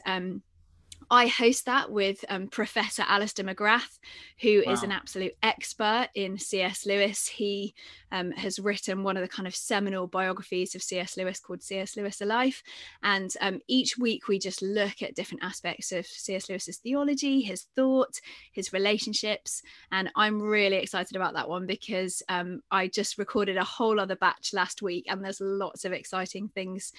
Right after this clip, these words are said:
Speaker 1: in store. So yeah, so that's a little bit of, of what I do. Um, and in terms of how I got into Unbelievable, I was, um, I actually worked at the B B C for a really long time, uh, and then, uh, but
Speaker 2: Oh, okay.
Speaker 1: really missed,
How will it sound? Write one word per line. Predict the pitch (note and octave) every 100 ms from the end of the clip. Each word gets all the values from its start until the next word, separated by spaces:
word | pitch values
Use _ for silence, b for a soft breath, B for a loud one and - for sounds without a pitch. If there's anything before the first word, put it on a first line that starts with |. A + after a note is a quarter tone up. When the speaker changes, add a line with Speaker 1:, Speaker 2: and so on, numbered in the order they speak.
| B B B
Speaker 1:
in | - A#3+
store. | B3+ - F4 A#4 F4
So | A3 B3+
yeah, | C4+ F#4+
so | E4+ C4+
that's | D#4 - -
a | A#3+
little | B3 B3
bit | A#3
of, | A3+ - -
of | G#3
what | G#3+ A3
I | G#3 G3
do. | G3 G3 A#3+ C4+ B B -
Um, | G#3
and | - A3+
in |
terms | - D#4 C#4+
of | C4+
how | C4+ B3+
I |
got | A3+ -
into | G3+ C4 C4
Unbelievable, | - G3 F#3 F3 F#3 E3+ F#3 A#3
I | A3
was, | A3 G#3+ G3+ B B B
um, | G3+ G#3 -
I | C#4 -
actually | D#4+ F4 D#4
worked | C4 A#3+
at | F3+
the |
B | G#3 A#3
B | A3
C | - C#4+
for | C4+
a | G#3
really | G3 F#3
long | F#3 F3 G3
time, | - F3 E3+ B B B -
uh, | G3 F#3+ -
and | - G#3 G#3
then, | G#3 G#3 A3+ A3 - -
uh, | G#3
but | -
Speaker 2:
Oh, | A3+
okay. |
Speaker 1:
really | A#3 D4 D4 C#4+
missed, | B3+ C4 C#4+ - -